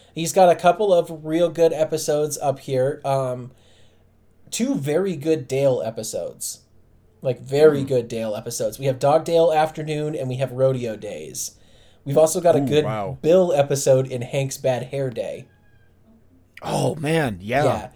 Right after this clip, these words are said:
Speaker 1: So
Speaker 2: Okay.
Speaker 1: John Vitti, his, he doesn't do a lot with this show, but man, does the pedigree speak for itself.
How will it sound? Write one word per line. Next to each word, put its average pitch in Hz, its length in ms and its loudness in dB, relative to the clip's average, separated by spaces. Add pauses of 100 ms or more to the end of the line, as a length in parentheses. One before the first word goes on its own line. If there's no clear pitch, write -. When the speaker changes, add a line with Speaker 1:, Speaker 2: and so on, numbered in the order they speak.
(120)
Speaker 1:
So 147 140 6
Speaker 2:
Okay. 110 100 4
Speaker 1:
John 180 280 6
Vitti, 220 200 -2
his, 175 280 -2
he 160 160 -4
doesn't 180 260 2
do 208 140 2
a 185 40 4
lot 156 420 -4
with 190 140 -8
this 202 140 -2
show, 220 260 0
but 165 220 -4
man, 147 540 0
does 131 160 -4
the 131 80 -6
pedigree 117 720 -6
speak 127 380 -10
for 120 200 -8
itself. 104 480 -10